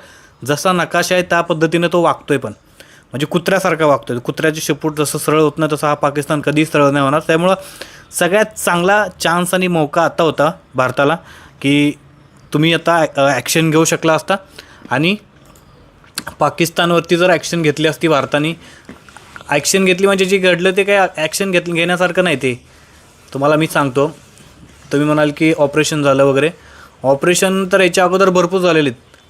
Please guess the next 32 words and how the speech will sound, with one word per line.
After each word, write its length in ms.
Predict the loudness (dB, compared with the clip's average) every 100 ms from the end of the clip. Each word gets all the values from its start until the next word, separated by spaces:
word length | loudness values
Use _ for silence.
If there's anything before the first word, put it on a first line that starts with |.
| _ -18 -6
सीज 340 | -2 -2 -2 0
फायर 300 | 2 4 4
व्हायोलेशन 580 | 4 4 2 0 0
वगैरे, 260 | 0 0 0
तर 140 | 0
याच्या 380 | 0 2 0 0 -4 -18 -20 -8
अगोदर 300 | -2 0 0
इतकं 340 | -2 -2 -2 2
काय 140 | 2
झालं 200 | 2 2
की 180 | 0 -2
त्यांना 220 | -2 0
काय 100 | 0
फरकही 340 | 0 0 2 0
नाही 120 | 0
पडत. 180 | -2 -2 -8 _ _ _ _ -20 -20 _ _ _ -20 -20 -20 -20 -20 -20 -20 -20 -20 -20 -20 -14 -14 -14 -20 -20 -4
ठीक 140 | -2 0
आहे, 80 | -2 -6 -20 -20 _ _
पाकिस्तानला 760 | -2 0 -2 0 0 2 2
नेहमी 260 | 2 2 2 -2 -10 -20
त्यांचं 400 | -4 -2 0 -2
ते 120 | -2 -2 0
सवय 220 | 4 4
झालेली 260 | 4 2 -2
आहे, 100 | -2
त्यामुळं 340 | -2 0 -2 -4 -12 -20 -16 -2
त्याच्या 240 | 0 0
पलीकडे 420 | 2 2 4 2 0
जाऊन 240 | -2 -4
काहीतरी 440 | -6 -6 -4 -4
मोठं 320 | -2 -4 -2 -2
युद्धासारखं, 720 | 0 2 2 2 0 0